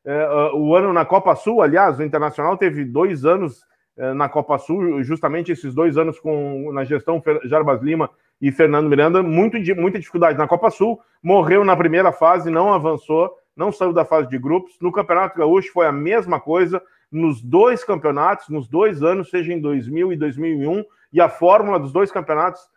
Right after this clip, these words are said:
é, se não me engano, era exatamente iguais, ou seja, Inter e Grêmio entravam no octogonal final, é, com seis clubes que tinham disputado a primeira fase do Gauchão,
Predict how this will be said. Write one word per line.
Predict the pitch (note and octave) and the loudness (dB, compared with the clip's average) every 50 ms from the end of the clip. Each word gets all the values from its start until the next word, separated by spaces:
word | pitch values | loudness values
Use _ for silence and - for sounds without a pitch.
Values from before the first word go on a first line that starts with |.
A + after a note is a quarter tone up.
| _ _ _ _ | _ _ _ _
é, | - D3 D3+ D#3 D#3+ - D3 | -2 0 2 2 0 0 -4
se | C3 - - - - - - - - - - - E3 E3+ | -10 -16 -20 -20 -20 -20 -20 -20 -20 -20 -8 -4 -2 0
não | E3+ D#3+ F3 G#3+ B3 | 2 2 2 2 2
me | B3+ A#3 | 2 0
engano, | F#3+ E3+ G3 G3+ G3+ | 0 0 -2 0 0
era | G3 F#3 F3+ | 0 0 0
exatamente | D#3 C3 A#2+ D#3 - - G#3 F3+ F#3+ F#3 F#3 - | 0 0 2 0 0 0 -2 -4 -6 -6 -8 -6
iguais, | C#3 C#3+ D3 E3 F3+ F#3+ D3+ D3 | 0 2 4 4 2 2 -2 -6
ou | D#3+ C3 | -8 -6
seja, | - E3+ F#3 G3 F3 F#3 F#3 - - _ _ _ _ | -4 -2 -2 -2 -2 -4 -6 -6 -10 _ _ _ _
Inter | D#3 F#3 A3 G#3 - G3 F3 | -8 -6 -4 -2 0 0 0
e | E3 | 0
Grêmio | D3 D3 D#3+ F3 G3 G3 G3 F#3+ | 0 0 0 0 0 0 -2 -4
entravam | F3 E3 - F3+ F3+ F3 D#3 D#3 E3 | -4 -4 -2 0 2 2 2 0 -2
no | E3 E3 D#3 D3+ | -4 -2 0 2
octogonal | E3+ G#3 A#3 A3+ - - G#3 E3+ F3+ E3 D#3+ D#3+ E3+ E3+ | 4 4 2 2 -2 -6 -4 -2 0 0 2 2 2 0
final, | - E3 C#3+ C3+ C#3+ D#3+ F#3+ G#3 G#3 - _ _ _ _ _ _ _ - | -2 -4 -2 2 2 2 2 0 -4 -10 _ _ _ _ _ _ _ -8
é, | - D3 D3 D3+ D3+ D3+ D3 C#3+ C#3 | -6 -4 -2 0 0 0 0 -2 -2
com | - E3 E3 | -4 -8 -8
seis | - - - G#3+ G#3+ - | -2 0 0 0 0 -2
clubes | - - G#3 A3 G#3 D#3+ - | -4 -4 -4 -4 -4 -6 -10
que | - F3+ | -14 -12
tinham | - F#3 F#3 | -10 -10 -10
disputado | E3+ - _ - C#3+ - F3+ F3 F3 | -10 -12 _ -8 -2 0 0 0 0
a | E3+ | -2
primeira | D#3+ E3 E3+ F3+ F3 D3 | -4 -4 -4 -2 -2 -2
fase | - F3 F3 E3 C#3+ | 0 0 0 0 -2
do | D3 | -2
Gauchão, | D3 D3 C#3+ C3 C#3 - D3 D3+ F3+ G#3 | -2 0 0 0 0 -2 -2 -2 -2 -4